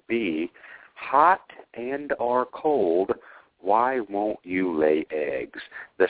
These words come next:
science behind the birds that will not lay during the heat and or cold, and why is that so? So that'll be on Monday's, um, Ask the Chicken Doctor here on Backyard Poultry with the Chicken Whisperer.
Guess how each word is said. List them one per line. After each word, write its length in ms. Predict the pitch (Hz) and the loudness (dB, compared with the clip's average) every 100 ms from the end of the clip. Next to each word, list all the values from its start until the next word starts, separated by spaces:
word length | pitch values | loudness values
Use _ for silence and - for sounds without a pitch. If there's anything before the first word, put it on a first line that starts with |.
| - | -2
science 460 | 120 135 135 87 - - | -4 0 0 0 -6 -10
behind 480 | 90 87 90 90 85 | -8 -6 -8 -8 -6
the 80 | 85 | -8
birds 560 | - 87 82 87 95 - - - - - | -2 0 4 4 2 -2 -14 -16 -12 0
that 160 | 85 | 0
will 340 | 82 90 107 113 | 0 -4 -2 -2
not 340 | 113 123 - | -4 -4 -6
lay 380 | - 92 82 85 - | -6 -4 -4 -6 -6
during 340 | 85 85 95 | -4 -4 -4
the 120 | 92 95 | -6 -8
heat 340 | - 73 76 - - | -8 -18 -16 -20 -8
and 300 | 98 117 143 | -4 -2 -2
or 280 | - 123 147 - | 0 2 0 -4
cold, 540 | - - - - - - - | -4 -2 -2 -6 -14 -16 -4
and 160 | 98 92 | -4 -2
why 280 | 90 98 | -4 -4
is 100 | 98 120 | -6 -4
that 160 | - - - | -4 -4 -2
so? 240 | - - - - - - - - | -2 -2 -8 -18 -16 -16 -16 0
So 140 | 85 | 4
that'll 200 | 90 110 | 4 2
be 140 | 104 95 | -2 -4
on 180 | 87 | -4
Monday's, 760 | 82 82 87 90 80 73 - - - - | -8 -8 -6 -6 -10 -12 -14 -16 -16 -8
um, 360 | 71 - 60 _ _ _ _ - | -8 -8 -16 _ _ _ _ 0
Ask 220 | 92 90 - | 0 0 -6
the 60 | - | -8
Chicken 340 | - - - | -6 -6 -8
Doctor 320 | 147 147 - - | -8 -10 -14 -4
here 220 | 87 - - - - - | -4 -4 -8 -20 -16 -8
on 140 | 80 | -6
Backyard 420 | - 73 - 78 | -6 -10 -8 -10
Poultry 380 | - 73 - 80 | -4 -4 -2 -4
with 160 | 87 - | -4 -8
the 60 | |
Chicken 360 | - 127 - 87 | -8 -8 -10 -14
Whisperer. 320 | 85 - - | -14 -12 -12